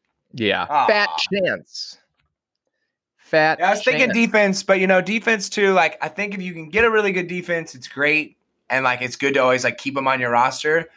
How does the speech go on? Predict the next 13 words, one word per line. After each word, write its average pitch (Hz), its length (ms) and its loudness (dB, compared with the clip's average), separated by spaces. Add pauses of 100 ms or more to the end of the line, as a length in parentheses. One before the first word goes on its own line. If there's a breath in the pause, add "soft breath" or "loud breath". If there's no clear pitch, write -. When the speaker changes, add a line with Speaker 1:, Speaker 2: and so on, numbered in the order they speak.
(100)
Speaker 2:
But 143 160 -6
for 151 100 -2
me, 180 320 2
defense 165 720 -2 (380)
is 139 160 -2
a 135 100 4
weekly 135 440 0
thing 110 540 -6
where 113 120 -4
you're 113 160 0
like, 110 320 2
"All 110 80 2
right, 175 400 2